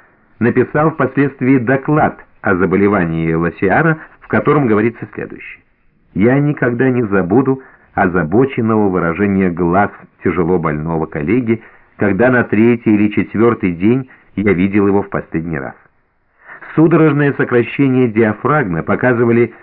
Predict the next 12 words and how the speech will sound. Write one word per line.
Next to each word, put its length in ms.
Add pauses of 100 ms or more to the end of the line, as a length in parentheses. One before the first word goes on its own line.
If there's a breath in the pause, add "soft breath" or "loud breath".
(220 loud breath)
что 200
предстояла 760 (300)
пресловутая 840
кровавая 580
рвота, 540 (160 loud breath)
и 100
больной 400
знал 480
эти 460
симптомы 640 (180)
слишком 380
хорошо". 460